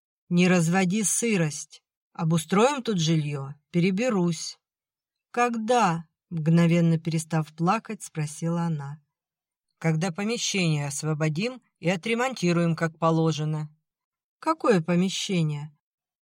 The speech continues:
«Скоро покажу», — ответил он. «Всё, поехал», и напомнил, выходя. «Цыганку эту от парня гони».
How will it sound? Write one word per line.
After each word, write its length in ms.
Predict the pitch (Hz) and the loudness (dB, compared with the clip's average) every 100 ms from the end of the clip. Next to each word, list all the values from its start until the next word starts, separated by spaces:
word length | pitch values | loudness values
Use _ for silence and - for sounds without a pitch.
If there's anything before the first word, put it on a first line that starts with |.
| _ - | _ -20
«Скоро 500 | - - 165 165 180 | -14 0 2 4 2
покажу», — 840 | 220 - 269 277 214 208 196 208 _ - | -2 -2 -2 0 0 0 0 -4 _ -10
ответил 600 | 180 165 196 180 190 185 | -8 -4 -4 -2 -2 -2
он. 220 | 185 185 - _ _ _ _ | -2 -4 -8 _ _ _ _
«Всё, 400 | - - 196 170 160 _ _ - | -14 -4 0 0 -4 _ _ 0
поехал», 680 | 190 208 170 160 165 160 - _ _ _ _ 202 | 0 2 0 -2 -6 -8 -10 _ _ _ _ -4
и 40 | |
напомнил, 640 | 220 208 - 160 156 151 139 | -2 -4 -2 0 2 -2 -4
выходя. 540 | 151 - 156 139 143 - _ _ _ _ | -8 -8 -10 -10 -12 -16 _ _ _ _
«Цыганку 680 | - 180 160 170 220 233 240 | -4 0 4 4 4 2 0
эту 300 | 190 160 160 | 0 2 0
от 180 | 156 - | -2 -2
парня 460 | 160 151 147 139 | -2 -2 -4 -6
гони». 600 | 143 156 190 208 160 160 | -2 2 2 4 2 0